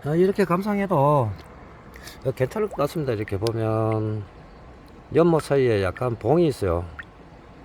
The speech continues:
테두리가 이렇게 보시면 분화구처럼 이렇게 테두리가 이렇게 있고요. 여기 작은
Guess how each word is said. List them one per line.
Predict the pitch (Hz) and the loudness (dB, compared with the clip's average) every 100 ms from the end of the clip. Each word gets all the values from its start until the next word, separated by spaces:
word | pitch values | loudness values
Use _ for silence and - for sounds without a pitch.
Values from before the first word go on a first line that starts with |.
| - - - - - 92 | -20 -20 -20 -20 -14 -12
테두리가 | - 117 143 135 110 110 95 - - - - - - - | -4 0 2 4 4 4 2 -4 -18 -20 -20 -20 -20 -10
이렇게 | 95 101 95 | -8 -6 -4
보시면 | 98 113 104 131 156 - - - - - - - - - - - - - - | -4 -2 -4 -4 -8 -18 -20 -20 -20 -20 -20 -20 -20 -20 -20 -20 -20 -20 -8
분화구처럼 | 107 120 131 143 143 160 143 123 | 0 4 4 0 -2 0 2 2
이렇게 | 113 110 110 98 | -2 -4 -4 -4
테두리가 | - 110 131 135 110 | -4 -6 -4 -2 0
이렇게 | 95 98 101 101 - 107 | 0 -2 -4 -6 -6 -8
있고요. | - 87 120 151 - - - - - - | -4 -2 -4 -8 -20 -20 -20 -20 -20 -10
여기 | 131 123 | -6 -6
작은 | - 98 104 117 135 131 117 | -6 -6 -4 -4 -2 -2 -4